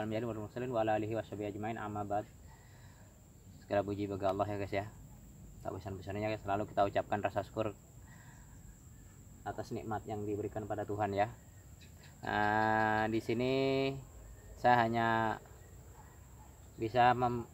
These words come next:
menunjukkan bahwa cabai yang terserang kun-, daun yang kuning terserang hama trip yang kemarin, kita sekarang mau lihat hasilnya, ya. Lihat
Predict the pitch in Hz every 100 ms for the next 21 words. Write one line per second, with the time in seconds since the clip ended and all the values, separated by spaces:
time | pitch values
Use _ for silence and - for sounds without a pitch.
0 | - - 127 120 123 127 - 131 143 160
1 | 170 - - - - - - - 113 101
2 | 101 110 117 123 127 127 131 - - -
3 | - - - - - - - 113 110 123
4 | 127 120 117 113 107 - 117 113 117 117
5 | 113 110 110 104 - - - - 127 123
6 | 123 - - 120 123 120 117 123 127 123
7 | 117 - 123 117 110 110 110 123 127 -
8 | - - - 110 110 117 110 107 117 135
9 | 143 - - - - - - - - -
10 | 107 117 107 113 113 120 120 120 117 -
11 | 113 110 107 110 110 107 107 110 113 120
12 | - 110 110 117 120 120 110 123 - -
13 | - - - - - - - - 107